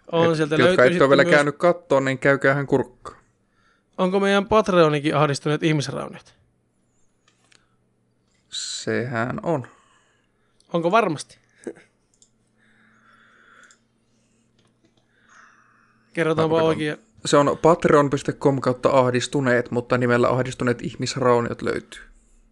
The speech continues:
Speaker 1: Me voidaan linkata meidän Patreoni esimerkiksi meidän Facebookiin ja vaikka Instagraminkin.
Speaker 2: Joo.
Speaker 1: Laittaa linkkiä niin tuota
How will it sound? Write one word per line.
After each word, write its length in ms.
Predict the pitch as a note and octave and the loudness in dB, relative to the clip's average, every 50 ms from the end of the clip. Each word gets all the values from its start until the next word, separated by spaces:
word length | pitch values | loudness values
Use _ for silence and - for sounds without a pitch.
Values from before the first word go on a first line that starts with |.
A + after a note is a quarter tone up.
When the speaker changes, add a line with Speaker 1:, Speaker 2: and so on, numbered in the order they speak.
| _ - | _ -8
Speaker 1:
Me 100 | F#3 F#3+ | -2 0
voidaan 300 | A#3+ C#4 D4 C#4 B3+ B3+ | 2 2 4 4 2 4
linkata 340 | B3 A#3+ A3+ G#3+ G3+ G3 F#3+ | 2 2 0 0 0 0 0
meidän 220 | F#3+ F#3 F#3 E3+ | 2 2 0 2
Patreoni 520 | - G#3 G3+ F3+ - F3 E3+ D#3+ D#3 D#3+ | 2 0 0 2 2 2 2 2 2 2
esimerkiksi 600 | D#3+ D#3 D3+ D#3+ D#3 D#3 D3+ D#3 D#3 D3+ - - | 0 0 0 0 0 0 -2 -2 -4 -4 -4 -4
meidän 220 | D#3 D#3 D#3 D3+ C3+ | -4 -2 -2 -4 -2
Facebookiin 1000 | - D#3+ D#3+ D#3 - _ - D#3 D3 - _ _ - D3+ D3 C#3+ C#3+ C#3 C#3 | -2 0 0 0 -2 _ -4 -4 -4 -6 _ _ -6 -6 -4 -4 -6 -6 -6
ja 200 | C#3 C3+ C3+ - - F#3+ | -6 -6 -6 -8 -8 -8
vaikka 500 | D3+ C#3+ C#3 - - E3+ D3+ C#3 - _ _ - | -6 -6 -6 -6 -4 -4 -4 -4 -6 _ _ -8
Instagraminkin. 840 | - D#3 C#3 - - D#3 - - E3+ E3 F3 F3+ F#3 F#3+ A3 A3 F3+ - _ _ _ _ _ _ _ _ _ _ _ _ _ _ _ _ _ _ _ - | -6 -6 -6 -6 -8 -8 -4 -2 -2 0 0 -2 -4 -4 -4 -6 -6 -8 _ _ _ _ _ _ _ _ _ _ _ _ _ _ _ _ _ _ _ -10
Speaker 2:
Joo. 220 | C3 B2+ A#2+ A2 - - _ _ _ _ _ _ _ _ _ _ _ _ _ _ _ _ _ _ _ _ - - | -4 -2 -2 -2 -2 -6 _ _ _ _ _ _ _ _ _ _ _ _ _ _ _ _ _ _ _ _ -6 -2
Speaker 1:
Laittaa 400 | E3 D#3 D#3 - - D#3+ D#3+ D#3+ | -2 -2 -2 -2 -2 -2 0 0
linkkiä 460 | E3 D#3+ D3+ - - - E3 D3+ D3 | -2 -2 -4 -8 -10 -6 -4 -4 -4
niin 180 | C#3+ C#3+ C3+ | -4 -8 -10
tuota 400 | C#3 C#3 C3+ C3 - - C#3 C3+ | -8 -10 -12 -10 -10 -10 -10 -10